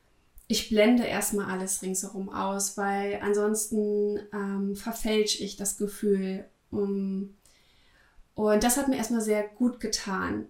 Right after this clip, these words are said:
Und das hat mir Kraft gegeben, auch wirklich das Ganze erst einmal überhaupt umzusetzen. Ähm,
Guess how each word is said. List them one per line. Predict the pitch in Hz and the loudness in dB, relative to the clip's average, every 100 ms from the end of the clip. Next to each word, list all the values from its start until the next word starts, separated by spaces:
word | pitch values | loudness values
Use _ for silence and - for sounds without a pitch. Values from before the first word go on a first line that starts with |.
| - | -4
Und | 202 208 | -2 0
das | 220 | -2
hat | 233 | 0
mir | 226 220 | 0 0
Kraft | 233 226 - | 0 0 0
gegeben, | 220 220 220 | -2 0 0
auch | 214 - 220 | -2 -4 -4
wirklich | 214 214 214 208 208 - - _ _ _ _ _ | -4 -2 0 -2 -4 -12 -16 _ _ _ _ _
das | 208 208 | -4 -2
Ganze | 208 208 214 | 0 2 0
erst | - 208 - | -2 -6 -4
einmal | 202 202 | -2 -2
überhaupt | 214 196 202 - - | -2 -2 -4 -6 0
umzusetzen. | 220 240 247 269 262 262 269 269 285 277 285 294 - _ _ _ _ _ _ _ _ - - - | 4 4 4 0 0 0 0 -2 -4 0 2 0 -4 _ _ _ _ _ _ _ _ -14 -14 -6
Ähm, | 208 208 208 214 208 208 208 214 | -4 -2 -2 -2 -2 -4 -4 -8